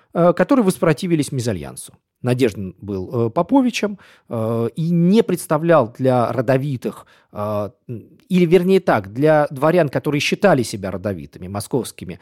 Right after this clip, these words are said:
родовитыми, э, дворянами, э, Сухово-Кобылиных, никакого интереса.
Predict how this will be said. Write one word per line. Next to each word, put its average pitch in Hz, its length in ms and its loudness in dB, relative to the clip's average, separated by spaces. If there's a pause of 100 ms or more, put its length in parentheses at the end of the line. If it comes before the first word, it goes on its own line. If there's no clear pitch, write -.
(140)
родовитыми, 104 540 -8
э, 107 300 -4
дворянами, 214 580 -4 (220)
э, 135 120 0
Сухово-Кобылиных, 165 760 -2 (140)
никакого 170 420 2
интереса. 123 540 -6